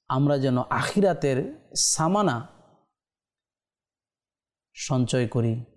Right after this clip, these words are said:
আখিরাতের সফরের পূর্বে সফরের জন্য প্রস্তুতি গ্রহণ করি, দুনিয়ার ধন সম্পদকে আমরা তুচ্ছ তাচ্ছিল্য করি, আল্লাহর ইবাদত এবং বন্দিগির মধ্যে যেন আমরা সময়কে অতিবাহিত করতে পারি।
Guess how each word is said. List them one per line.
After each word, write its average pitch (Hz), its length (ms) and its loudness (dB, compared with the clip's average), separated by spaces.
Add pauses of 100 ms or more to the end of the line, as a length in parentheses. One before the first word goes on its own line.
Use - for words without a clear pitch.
(760)
আখিরাতের 180 680 2
সফরের 202 560 2
পূর্বে 151 500 2 (600)
সফরের 170 480 0
জন্য 135 200 4
প্রস্তুতি 135 500 0
গ্রহণ 117 360 0
করি, 117 360 -2 (720)
দুনিয়ার 151 420 4
ধন 143 240 4
সম্পদকে 151 560 0
আমরা 131 220 2
তুচ্ছ 220 380 0
তাচ্ছিল্য 180 560 2
করি, 120 380 0 (560)
আল্লাহর 240 640 2
ইবাদত 180 560 4
এবং 143 380 2
বন্দিগির 214 460 4
মধ্যে 151 320 4
যেন 127 140 2
আমরা 117 360 2 (500)
সময়কে 165 460 0
অতিবাহিত 135 480 0
করতে 113 320 -2
পারি। 113 340 2